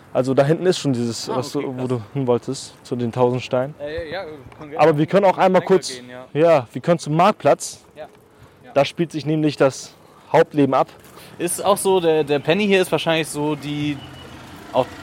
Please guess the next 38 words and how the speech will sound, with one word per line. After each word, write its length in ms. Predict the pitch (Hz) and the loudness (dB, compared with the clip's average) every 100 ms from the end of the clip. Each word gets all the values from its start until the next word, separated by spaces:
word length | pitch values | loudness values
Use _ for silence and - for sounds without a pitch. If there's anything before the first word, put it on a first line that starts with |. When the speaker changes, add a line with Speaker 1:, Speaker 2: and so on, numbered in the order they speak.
| - | -6
Speaker 2:
die 100 | 135 | -2
Haupteinkaufsmöglichkeit, 1400 | 135 156 - 143 139 135 131 123 127 123 117 - 117 110 | 0 -2 -4 -4 0 0 0 -4 -10 -10 -10 -4 -4 0
Speaker 1:
Genau, 260 | 120 120 | 4 6
Speaker 2:
so, 60 | 110 | 4
ne? 200 | 131 170 - | 0 -6 -4
Speaker 1:
genau. 300 | 117 107 95 - - - - | -2 -2 -6 -12 -20 -10 -2
Den 100 | 143 | 4
gab's 260 | 156 151 | 6 6
hier, 200 | 147 143 | 6 6
seitdem 340 | 135 139 151 143 | 6 4 4 0
ich 140 | 127 | 0
mich 300 | 135 117 - 120 | -4 -6 -8 2
selber 300 | 135 127 110 | 4 6 4
auch 160 | 117 | 2
kenne. 240 | - 120 117 - - | -4 -6 -6 -12 -10
Also 200 | 123 156 - 175 - 185 | -4 -2 -2 -6 -10 -12
Speaker 2:
<laughs> 460 | - 185 - - - | -12 -14 -16 -18 -6
Speaker 1:
den 100 | 135 | 0
gab's 220 | 131 127 | 2 2
quasi 300 | - 127 123 | 2 2 2
immer. 300 | 135 135 127 147 - | -2 0 0 -2 -12
Speaker 2:
Ja. 220 | 127 127 - - - - - - - - - - - - | -6 -6 -6 -16 -20 -20 -20 -20 -20 -20 -20 -20 -20 -6
Speaker 1:
Es 180 | 143 - | -6 0
gab 200 | 175 170 - - | 2 2 0 -10
ein, 320 | 92 175 180 | 2 2 4
eine 280 | 190 160 180 | 2 2 2
Zeit 160 | 190 190 | 2 2
lang 200 | 180 170 | 2 2
Renovierungsarbeiten 840 | 147 156 147 220 208 196 190 180 | 0 0 2 0 0 0 2 2
beim 160 | 180 175 | 2 0
Pennymarkt 560 | 160 170 160 165 156 160 | 0 -2 0 2 0 -4
und 140 | 147 | -4
das 140 | 135 123 | -4 4
war 120 | 151 | 4
dann 140 | 143 147 | 4 0
einfach 280 | 151 147 | -4 -4
so 160 | 135 135 | -6 -6
ein 180 | 135 | -6